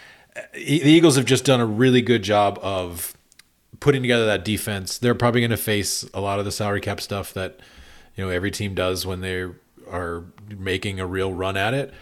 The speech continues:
But, you know, Reddick was a kind of a bum in Arizona, and then he was decent with the Panthers, and now he's, you know, has a,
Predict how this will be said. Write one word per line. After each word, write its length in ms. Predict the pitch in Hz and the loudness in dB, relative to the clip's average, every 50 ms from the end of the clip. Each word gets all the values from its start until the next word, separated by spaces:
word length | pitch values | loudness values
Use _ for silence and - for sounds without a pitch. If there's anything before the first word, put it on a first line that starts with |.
| - - - - - - | -20 -20 -20 -20 -12 -6
But, 360 | - 110 98 87 - - _ _ - _ _ _ | -4 -2 -2 -4 -6 -12 _ _ -20 _ _ _
you 80 | - 139 | -4 -2
know, 80 | 123 92 | 0 0
Reddick 320 | 85 95 107 123 123 - | 2 4 4 4 4 4
was 180 | 113 113 95 98 | 2 0 0 0
a 80 | 104 | -2
kind 220 | 95 - 113 110 113 | -2 -2 0 0 0
of 80 | 107 | 0
a 60 | 107 | 0
bum 340 | 90 76 - 92 120 131 123 | -2 0 0 0 0 0 0
in 80 | 104 98 | -2 -2
Arizona, 640 | 101 98 98 90 90 98 107 127 104 95 101 104 - | -2 -2 -2 -2 -2 -2 -2 -2 -2 -4 -6 -6 -8
and 100 | - 98 | -8 -6
then 100 | 101 101 | -4 -2
he 220 | 101 101 98 98 - - 107 | -2 -2 -4 -6 -10 -14 -10
was 160 | 101 98 92 | -6 -6 -4
decent 460 | 90 110 110 107 - - 107 101 - - | -2 -2 -2 -2 -2 -2 -4 -6 -6 -8
with 300 | 95 104 - - - - | -8 -8 -10 -12 -16 -16
the 80 | 92 | -10
Panthers, 680 | - 104 104 117 123 - 113 98 95 95 92 - - - - - - - - | -6 -4 -2 -2 -2 0 0 0 -2 -2 -4 -6 -8 -10 -14 -20 -20 -18 -12
and 140 | - 95 95 | -10 -6 -2
now 280 | 95 98 110 117 110 | 0 2 2 4 4
he's, 260 | 110 110 101 95 - - _ _ _ _ _ | 2 2 0 -2 -6 -8 _ _ _ _ _
you 120 | 107 101 | -10 -8
know, 140 | 98 87 85 | -6 -6 -4
has 200 | 82 98 98 92 | -4 -4 -2 -4
a, 60 | 104 | -4